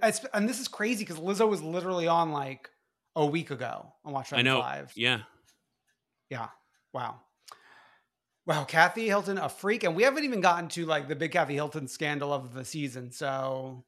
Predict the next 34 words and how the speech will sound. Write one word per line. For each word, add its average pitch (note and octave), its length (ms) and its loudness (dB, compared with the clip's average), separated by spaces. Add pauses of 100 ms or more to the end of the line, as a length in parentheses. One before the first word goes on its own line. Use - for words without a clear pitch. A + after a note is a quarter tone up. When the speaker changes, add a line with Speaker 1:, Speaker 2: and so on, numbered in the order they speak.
(140)
Speaker 2:
It C3 200 -4
makes C#3 300 2
you G3 80 -2
think, C#4 300 0 (160)
though, F#3+ 720 4
Speaker 1:
hold G#3 160 6
on B3+ 120 6
Speaker 2:
about C3 80 4
Speaker 1:
to B2+ 40 2
your, G#3+ 100 0
Speaker 2:
the D#3 60 4
rumors. D#3+ 440 0
Speaker 1:
your F3 100 2
pants. D#3 280 -6 (200)
Yeah. D#3+ 200 -2 (200)
<laughs> C3+ 240 -8
Um, D3+ 380 -2 (840)
okay, D3 380 0 (180)
one D#3+ 320 0
true C4 220 -6
queen. C#3 560 -4 (880)
You D#3 100 -12
gotta B3+ 200 6
give D#4 140 -4
it C#4+ 100 -10 (140)
to F#3+ 640 -4 (220)
a D#3+ 80 -2
businesswoman, C#3+ 960 -6 (180)
Speaker 2:
<laughs> - 180 -18
Speaker 1:
m-, F3+ 600 -6
much A#3 240 6
like G3+ 120 4
Ayan, F3+ 460 2
who's D3 260 -4